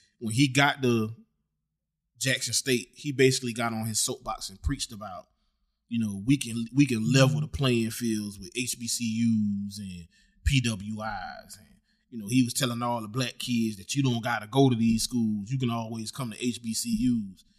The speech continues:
and then you leave at the first chance.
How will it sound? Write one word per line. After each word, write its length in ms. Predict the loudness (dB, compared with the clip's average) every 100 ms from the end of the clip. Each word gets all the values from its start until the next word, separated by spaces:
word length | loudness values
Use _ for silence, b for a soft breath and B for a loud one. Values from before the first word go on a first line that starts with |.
| _ _ -10
and 140 | -6
then 80 | -4 2
you 160 | 2 6
leave 320 | 8 8 6
at 80 | -2
the 60 | -10
first 320 | -10 -10 -6
chance. 500 | -4 -6 -10 -20 -20